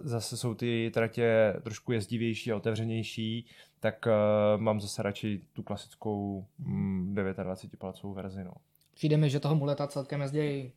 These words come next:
Speaker 2: holky, aby měly tu devětadvacet na tu rychlost.
Speaker 1: Jo, je
Speaker 2: A
Speaker 1: to, je to pravda,
Speaker 2: nemají
Speaker 1: no.
Speaker 2: na, že ta dvacet devítka je docela dost velká na ně.
Speaker 1: Je to velký, no. A, a hlavně to vypadá vtipně u těch holek, jak mají většinou S-kový rám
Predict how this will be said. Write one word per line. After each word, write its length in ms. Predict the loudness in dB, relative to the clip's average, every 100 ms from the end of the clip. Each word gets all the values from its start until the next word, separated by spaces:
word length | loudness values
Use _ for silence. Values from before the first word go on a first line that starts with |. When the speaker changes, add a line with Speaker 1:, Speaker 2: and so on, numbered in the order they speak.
| -6
Speaker 2:
holky, 480 | -6 -6 -8 -10 -12 _ _
aby 160 | -10 -6
měly 180 | -4 -4
tu 80 | -4
devětadvacet 640 | -4 -4 -4 -4 -4 -6
na 80 | -8
tu 140 | -6
rychlost. 500 | -8 -6 -8 -8 -14 _ _ 0
Speaker 1:
Jo, 140 | 2 2 0
je 80 | -2
Speaker 2:
A 40 |
Speaker 1:
to, 60 | -2
je 240 | -2 -4
to 60 | -2
pravda, 80 | 0
Speaker 2:
nemají 260 | 2 2
Speaker 1:
no. 60 | 0
Speaker 2:
na, 120 | -2 -8 -12
že 220 | -8 -8 -8 _ _ -10
ta 100 | -6
dvacet 240 | -6 -6
devítka 320 | -6 -8 -6 -8
je 60 |
docela 320 | -8 -10 -10
dost 160 | -8 -6
velká 320 | -8 -10 -12
na 120 | -12
ně. 180 | -14 -16 -20 _ _ -6
Speaker 1:
Je 140 | -2
to 120 | 2 4
velký, 320 | 4 2 0
no. 180 | 2 4
A, 280 | 8 8
a 220 | 8 6 6
hlavně 260 | 4 4
to 80 | 2
vypadá 340 | 2 2 0
vtipně 360 | 0 -4 -6 -4
u 60 | -4
těch 180 | -4
holek, 360 | -2 0 0 -4 _ -20 _ -4
jak 220 | -2 2
mají 440 | 4 4 2 -2
většinou 440 | -2 -2 0 0 0
S-kový 360 | -4 -2 0
rám 360 | 2 2 2